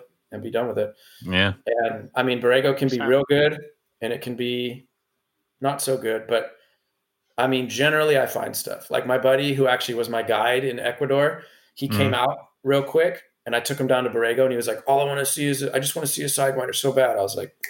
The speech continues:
Speaker 1: "Borrego, we'll see one for sure." Took him there, saw three. So
Speaker 3: Nice.
Speaker 1: you
Speaker 2: That's
Speaker 1: should,
Speaker 2: awesome.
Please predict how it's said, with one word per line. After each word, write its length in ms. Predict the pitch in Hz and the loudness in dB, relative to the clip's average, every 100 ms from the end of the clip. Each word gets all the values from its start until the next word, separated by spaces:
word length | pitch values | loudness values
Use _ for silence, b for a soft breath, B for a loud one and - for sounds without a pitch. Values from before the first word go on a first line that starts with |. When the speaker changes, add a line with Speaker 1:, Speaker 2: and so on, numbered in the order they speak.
| - | -6
Speaker 1:
"Borrego, 480 | 120 120 101 101 101 | 2 2 2 -2 -2
we'll 80 | 113 | -4
see 180 | - | -2
one 120 | 110 104 | -2 -4
for 120 | - | -4
sure." 420 | - - 117 92 | -4 0 0 0
Took 220 | - 127 123 | -4 -4 0
him 80 | |
there, 300 | 127 127 - b b b b b 143 | 2 2 0 b b b b b -2
saw 200 | 117 - | 0 0
three. 360 | - 107 - _ _ | -2 -4 -4 _ _
So 460 | - 117 107 101 - _ _ _ _ - - | -4 0 0 -4 -14 _ _ _ _ -12 -10
Speaker 3:
Nice. 260 | 127 123 | -10 -8
Speaker 1:
you 60 | 120 | -2
Speaker 2:
That's 120 | 85 127 | 2 4
Speaker 1:
should, 100 | 110 | 2
Speaker 2:
awesome. 400 | 73 - 78 | 0 -4 -6